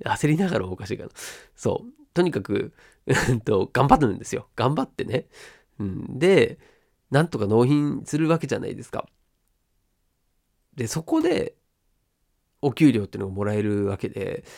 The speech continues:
うん。で、そこの、その、なんだろう、サラリーマンの時との、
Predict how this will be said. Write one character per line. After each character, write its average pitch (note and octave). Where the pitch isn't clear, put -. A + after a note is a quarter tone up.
う A2+
ん。 G2
で、 G#2
そ F3
こ D4
の、 A3+
そ G#3
の、 G3+
な C3+
ん -
だ G2+
ろ G2
う、 G2
サ C#3
ラ E3
リ F3
ー -
マ B2
ン -
の G2+
時 -
と -
の、 G2